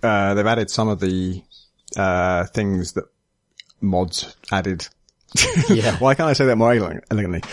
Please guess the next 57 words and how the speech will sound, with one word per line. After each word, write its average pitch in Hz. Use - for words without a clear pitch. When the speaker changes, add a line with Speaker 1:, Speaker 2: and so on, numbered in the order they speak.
Speaker 2:
Like 110
the 107
thing 107
of 92
w-, -
when 107
you 98
plan 101
to 98
move 98
somewhere, 92
it 95
Speaker 3:
Oh, 95
Speaker 2:
tells 98
Speaker 3:
God, 95
yeah. 92
Speaker 2:
you 95
whether 98
you'll 98
be 104
flanking 131
people. 127
Speaker 1:
Mm. 190
Speaker 2:
So -
Speaker 3:
Yeah. 98
Speaker 1:
Oh, 90
okay, 190
so 196
the 196
quality 196
of 180
life 185
mods 160
probably 165
wouldn't 156
Speaker 2:
Yeah. 110
Speaker 3:
Hmm. 110
Speaker 1:
apply. 90
Like, -
Speaker 2:
Well, 120
some 117
of 92
them 90
Speaker 1:
or 87
Speaker 2:
I'm 90
Speaker 1:
some, 92
Speaker 2:
sure 92
would. 87
Speaker 1:
yeah. -
Speaker 3:
Yeah, 110
the, 110
um, 104
that 104
is 92
one 92
of 82
the 85